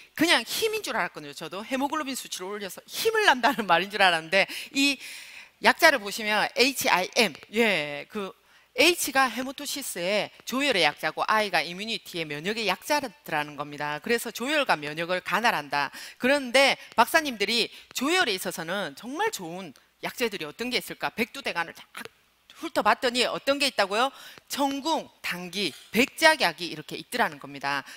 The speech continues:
당귀는 여성의 정말 보약이라고 하죠. 생리불순, 뭐 이렇게 빈혈, 그리고 청궁은 혈액순환에 정말 탁월하다고 합니다. 그리고 백작약은 뇌질환, 간,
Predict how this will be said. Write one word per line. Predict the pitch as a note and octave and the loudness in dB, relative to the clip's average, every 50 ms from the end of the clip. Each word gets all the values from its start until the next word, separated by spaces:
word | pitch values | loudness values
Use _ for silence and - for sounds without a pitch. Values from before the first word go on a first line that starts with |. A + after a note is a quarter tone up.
| - - | -6 -2
당귀는 | G3+ G3+ G#3 A#3 A3 D4 E4+ E4 C4 C#4 D#4 E4 - - - - - _ _ _ - | 0 0 0 2 2 2 2 4 4 4 2 2 -2 -8 -20 -20 -20 _ _ _ 2
여성의 | A3 C4+ C#4+ E4 E4 D4 A#3+ E3+ C3 D3 - - | 2 2 2 2 0 0 0 -2 -2 -4 -10 -12
정말 | - A3 B3+ C#4 D#4 E4+ F4 F4+ F4+ | -10 -10 -8 -8 -8 -6 -4 -4 -4
보약이라고 | - - - E3 E3+ F3 F3+ F3+ G3+ F3 D#3 C#3+ D3 | -4 -6 -8 -4 -4 -2 -2 -2 -4 -6 -6 -6 -8
하죠. | C#3 - - E3+ D3+ D3 | -10 -8 -8 -8 -8 -10
생리불순, | - - B3+ C4 B3+ B3 G#3 F3+ F3 E3 - F#3 F#3+ F3+ F#3 F3 - - - - | -10 -10 -10 -8 -6 -6 -8 -8 -10 -10 -10 -10 -10 -10 -12 -12 -14 -18 -20 -12
뭐 | - E3+ E3+ D#3+ D3 - - - - | -6 -4 -4 -4 -4 -6 -12 -18 -12
이렇게 | - E3 E3+ - F3 | -8 -8 -6 -6 -6
빈혈, | - - B3 C#4 C#4 G#3+ D#3 C3 - - - - - | -2 0 0 2 2 0 -2 -2 -8 -18 -20 -14 -8
그리고 | - B3+ C#4+ D4 A3+ G3+ G#3 A#3 C4 C4 - - - - | -4 -2 -2 -2 0 0 0 0 0 -2 -4 -14 -14 -10
청궁은 | - B3 C#4 C4+ B3 C#4+ C#4+ C#4 A3 D#3+ D3 | -6 -4 -4 -4 -4 -4 -4 -2 -2 -2 -4
혈액순환에 | - - - F#4+ G4+ G#4 - - - A#3 F#3 D#3+ D#3 D#3 C#3 - | -6 -2 2 4 4 4 2 0 -4 -6 -6 -6 -6 -6 -8 -10
정말 | - - B3+ C#4 E4+ G4+ G#4+ A#4 A4+ A4+ | -10 -14 -14 -14 -14 -10 -8 -6 -6 -6
탁월하다고 | - - D4 C4 B3 A3 F#3+ - D3+ C#3+ C#3+ | -6 -8 -8 -6 -6 -6 -6 -6 -8 -10 -12
합니다. | D#3 D#3+ D#3+ D#3 C#3+ D3 C#3+ C#3 - - - _ - | -12 -14 -12 -8 -6 -4 -4 -4 -6 -10 -20 _ -6
그리고 | C4 C#4+ D#4 C4+ | -4 -4 -2 -2
백작약은 | A3+ B3 B3 - E4+ D#4+ D4 C#4 A#3+ A3 B3+ A#3 F#3 C#3 | -4 -4 0 2 2 4 4 4 0 0 -2 -4 -4 -4
뇌질환, | B2+ D3+ E3 - - F3+ F#3+ G3+ G#3+ A3 G#3+ - | -6 -8 -8 -6 -4 -2 0 0 0 -2 -6 -10
간, | - - D3+ D#3+ | -8 -8 -8 -8